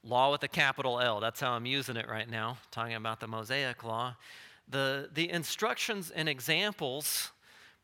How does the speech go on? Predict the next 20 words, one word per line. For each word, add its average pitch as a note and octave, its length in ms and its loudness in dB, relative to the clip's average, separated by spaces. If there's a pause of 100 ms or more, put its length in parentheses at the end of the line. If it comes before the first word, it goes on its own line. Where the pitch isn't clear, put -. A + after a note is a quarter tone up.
(120)
that C#3 160 2
are C#3 100 2
there D3 480 2 (360)
still E3+ 440 0
remain. C#3 480 2 (1400)
Uh, B2 280 -2 (460)
those, F#3+ 540 2
those G3+ 360 4
things D3+ 380 -2 (140)
aren't D#3 460 0 (240)
obsolete. A2+ 640 -2
What D#3+ 200 2
is G#3 240 4
obsolete D#3 680 -2
is A#2 260 -6 (400)
that C#3+ 260 0
priesthood, B2+ 760 -4
that B2+ 260 0 (100)
administration. A#2+ 1120 -2 (840)
But B2+ 380 -2